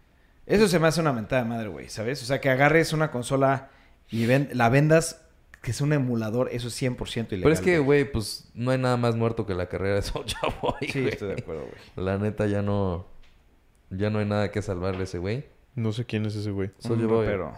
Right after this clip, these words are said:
Speaker 2: Soldier Boy, mm, no was me you.
Speaker 1: No.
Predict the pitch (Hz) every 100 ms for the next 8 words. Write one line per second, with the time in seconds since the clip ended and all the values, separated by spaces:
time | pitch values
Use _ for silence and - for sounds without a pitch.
0 | - - - 117 139 139 139 139 135 139
1 | 139 139 139 139 139 135 _ _ _ _
2 | _ _ _ _ - 131 131 131 131 131
3 | 156 170 160 170 147 135 123 120 - -
4 | - 104 107